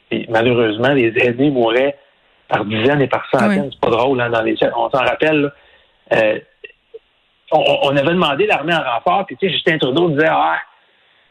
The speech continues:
Speaker 1: on va y aller, là », mais il faisait un peu la leçon. Tu sais, l'armée, ça sert pas à, à, à, à aller soigner les personnes âgées.
Speaker 2: Ben, ça
Speaker 1: Puis
Speaker 2: aide les
Speaker 1: ensuite,
Speaker 2: crises
Speaker 1: François
Speaker 2: humanitaires. Excuse-moi, là, ça avait été critiqué, cette sortie-là, là, l'armée quand même là pour, euh, être présente quand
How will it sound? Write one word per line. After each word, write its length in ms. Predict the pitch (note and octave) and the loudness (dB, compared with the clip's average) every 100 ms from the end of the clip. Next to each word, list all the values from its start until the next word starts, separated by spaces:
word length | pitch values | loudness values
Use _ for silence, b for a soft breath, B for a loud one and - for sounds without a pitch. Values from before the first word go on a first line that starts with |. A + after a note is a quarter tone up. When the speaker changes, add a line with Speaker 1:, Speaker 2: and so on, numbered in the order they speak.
| - | -4
Speaker 1:
on 100 | C#3+ | 0
va 120 | F#3+ | 2
y 100 | A3 | 2
aller, 340 | G#3+ A3+ C4 | 0 0 0
là », 100 | A#3 G3 | -2 -2
mais 360 | C#3 A#2 A#2 - _ - | -2 -2 -2 -8 _ -20
il 140 | - | -10
faisait 160 | - D3 | -2 2
un 80 | F3+ | 2
peu 100 | G#3 | 2
la 120 | G3+ | 2
leçon. 440 | E3 C#3+ - D#3 - _ | 2 -2 -2 -2 -4 _
Tu 80 | C3+ | -4
sais, 60 | |
l'armée, 420 | B2+ B2 C3+ F3 F3 | -4 -2 0 0 0
ça 140 | C3 | -2
sert 200 | C#3 B2 | -2 -2
pas 320 | - D#3+ D#3 D3+ | -2 0 2 2
à, 240 | C3 B2 _ _ _ | -2 -4 _ _ _
à, 80 | C#3+ | -6
à, 760 | C3 C3+ B2+ C3+ C3 B2 A#2+ | -4 -2 -2 0 -2 0 -2
à 40 | A#2 - _ _ _ - | -4 -10 _ _ _ -2
aller 260 | A#2 C3 C3 | 0 2 2
soigner 320 | D#3 C3 D#3 | 0 0 2
les 120 | C#3+ | 2
personnes 320 | C#3+ - C3 | -2 -2 -2
âgées. 360 | C3 A#2+ A#2 B2+ | 0 0 0 0
Speaker 2:
Ben, 120 | G#3+ A3 | 0 0
ça 100 | G#3+ | 0
Speaker 1:
Puis 80 | |
Speaker 2:
aide 60 | A3 | 2
les 60 | A3 | 2
Speaker 1:
ensuite, 100 | - | 2
Speaker 2:
crises 140 | C4 | 2
Speaker 1:
François 180 | A3+ A3+ A3+ | 2 2 2
Speaker 2:
humanitaires. 380 | A3 G3+ G#3 C4 | 0 0 -2 -2
Excuse-moi, 500 | - A#3 G#3+ G#3+ C4 | -2 2 2 2 2
là, 180 | B3 | 0
ça 160 | A#3 G#3 | 0 0
avait 140 | F#3+ | 0
été 140 | F#3+ A3 | -2 -2
critiqué, 440 | - - - A#3+ | -4 -6 -2 -2
cette 200 | B3 G3+ | 0 0
sortie-là, 480 | G#3 G3 - G3+ A3+ | 0 -2 -2 0 2
là, 160 | A3+ G3+ | 2 0
l'armée 340 | F3+ G3 A3 | 2 2 2
quand 160 | G#3+ F#3+ | 2 2
même 240 | F#3+ F#3+ | 2 2
là 160 | G3+ A3 | 2 0
pour, 300 | - G3+ F#3 | 0 0 2
euh, 300 | F3+ E3+ D#3+ | 2 2 0
être 180 | F3+ F#3+ | -2 -2
présente 420 | G#3 F#3+ G#3 A3 | 0 0 2 2
quand 360 | G3 F3+ E3+ | 0 0 -2